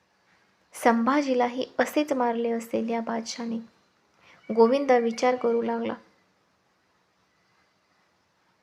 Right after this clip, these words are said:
थोड्याच वेळात तो लहूलुहान झाला होता. त्याच्या शरीरातून रक्त निघत होतं. तसा बादशाह जवळ आला. त्याच्या दोन्ही गालांवर जोरात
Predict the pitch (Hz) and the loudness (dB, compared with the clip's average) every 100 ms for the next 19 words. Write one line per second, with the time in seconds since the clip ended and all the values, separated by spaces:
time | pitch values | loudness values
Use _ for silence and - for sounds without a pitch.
0 | _ _ _ - _ - 262 269 320 302 | _ _ _ -20 _ 10 12 12 8 6
1 | 262 247 247 - 269 240 - - _ _ | 4 4 2 2 4 4 -2 -14 _ _
2 | - _ _ _ _ 240 254 285 262 254 | -20 _ _ _ _ 4 4 4 4 4
3 | 254 269 269 254 233 233 233 226 233 240 | 4 4 2 -2 -4 -4 -6 -10 -10 -12
4 | _ _ _ 240 233 240 - 240 262 262 | _ _ _ -4 -2 -4 -2 2 2 0
5 | 254 254 262 339 311 254 240 240 233 226 | 0 0 0 0 2 2 2 0 -4 -6
6 | - - - - _ _ _ _ 262 262 | -8 -18 -20 -20 _ _ _ _ 6 8
7 | 330 330 269 269 262 247 233 233 233 226 | 6 6 6 4 -2 -2 -2 -2 -4 -6
8 | 240 - _ _ _ _ _ 233 233 233 | -10 -16 _ _ _ _ _ -2 2 0
9 | 233 - 247 247 294 302 254 247 247 247 | 0 0 0 0 -2 2 4 4 2 0
10 | 240 226 247 240 240 | -2 -2 0 2 0